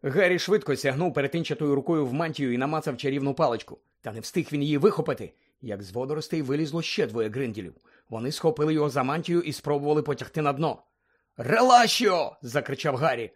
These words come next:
та звуку не почув. Величезна бульбашка випливла йому з рота, а чарівна паличка, замість вистрілити в Гринделів снопом іскор, здається, бризнула на них струменем гарячої води, бо на зеленій шкірі демонів з'явилися червоні плями опіків.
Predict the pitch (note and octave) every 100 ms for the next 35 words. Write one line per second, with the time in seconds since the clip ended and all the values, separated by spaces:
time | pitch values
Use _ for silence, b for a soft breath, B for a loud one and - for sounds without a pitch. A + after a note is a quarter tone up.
0 | _ _ A2+ G2+ A2 - A2+ G#2 A#2 B2
1 | F#2+ _ _ _ _ A2 A#2 C3+ D#3+ C#3+
2 | D3+ C3 F3+ C#3+ C#3 D3+ C#3 D#3+ D3 C#3+
3 | C#3+ C#3+ B2 D3 B2+ C#3 b - A#2 D3
4 | C#3 D3+ D3+ G#3 E3+ C3+ C#3+ A#2 D#3 D#3+
5 | D3 G3 - D3+ C#3+ C#3 C#3+ C3 G3+ D3+
6 | C#3+ A#2+ - F3+ D#3+ C#3 - A3+ - C#3
7 | b b - A#2+ A#2+ D#3 - D3+ B B
8 | - B2 C3 F3+ D#3 F3+ D#3+ E3 F#3+ F#3+
9 | - F#3+ G3 F#3 E3 F3 F3 F#3+ F3+ F#3+
10 | G#3 B B A#2+ A#2+ B2 C3+ C3 A#2 -
11 | E3 B2+ B2+ E3+ B2+ G2 b _ A#2 C#3
12 | C3+ D3 D3 B2+ D3 A#2+ C#3+ D3 C3 C3
13 | C#3+ D3+ E3 C3 A#2 G2